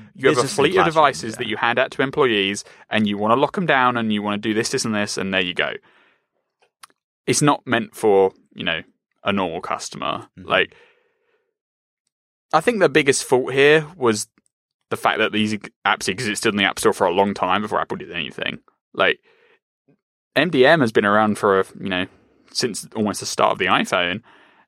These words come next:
Speaker 1: and these apps have been around for a decently long time, and they were nev-, it was always ruled out in the kind of meaning of the guidelines, but it was never named explicitly.
Speaker 2: Mm-hmm.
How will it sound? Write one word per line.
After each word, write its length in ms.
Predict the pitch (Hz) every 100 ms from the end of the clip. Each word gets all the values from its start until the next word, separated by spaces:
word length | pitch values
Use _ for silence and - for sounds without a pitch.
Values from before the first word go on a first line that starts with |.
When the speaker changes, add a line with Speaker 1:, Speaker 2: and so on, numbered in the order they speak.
| _ -
Speaker 1:
and 180 | - 98
these 180 | 104 101
apps 240 | 104 -
have 40 |
been 140 | 117 104
around 220 | 101 101
for 120 | 107
a 80 | 101
decently 840 | 110 127 139 - _ _ - 113 101
long 260 | 98 123
time, 340 | 110 120 110 101
and 140 | 101
they 60 | 101
were 100 | 110
nev-, 320 | 131 139 - - -
it 60 | 160
was 180 | 170
always 480 | 220 247 196 135 - - _ _ _
ruled 320 | 123 135 131 123
out 280 | 110 135
in 180 | 123 107
the 160 | 104 104
kind 260 | - 104
of 140 | 101 95
meaning 560 | 98 98 104 131 135 - _ _ -
of 100 | 127
the 100 | 151
guidelines, 520 | 151 151 147 147 139
but 100 | 101
it 60 |
was 120 | 104 101
never 200 | 101 98
named 240 | 95 95
explicitly. 680 | - - 95 - 139 156 170 _ _ -
Speaker 2:
Mm-hmm. 340 | 98 92 80